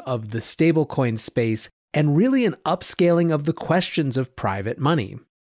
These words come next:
And then there's Iran. So the CoinDesk piece was called Iran Amends Law to Allow Imports to Be Funded with Cryptocurrency. And here are some of the details.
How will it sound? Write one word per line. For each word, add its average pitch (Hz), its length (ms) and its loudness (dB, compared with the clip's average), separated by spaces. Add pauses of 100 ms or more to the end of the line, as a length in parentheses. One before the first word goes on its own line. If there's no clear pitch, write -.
And 160 260 2
then 247 340 0
there's 135 320 2
Iran. 113 720 -2
So 139 420 0
the 131 160 -2
CoinDesk 226 800 0
piece 147 420 0
was 135 140 -2
called 120 380 0
Iran 160 500 0
Amends 151 400 0
Law 117 380 0
to - 200 -4
Allow 117 380 0
Imports 180 540 0
to - 120 -4
Be 131 140 -4
Funded 190 540 2
with 143 220 -2
Cryptocurrency. 113 1120 -2 (300)
And 135 180 -2
here 196 260 2
are 190 40 4
some 165 180 0
of 143 60 -2
the 143 60 0
details. 117 720 -6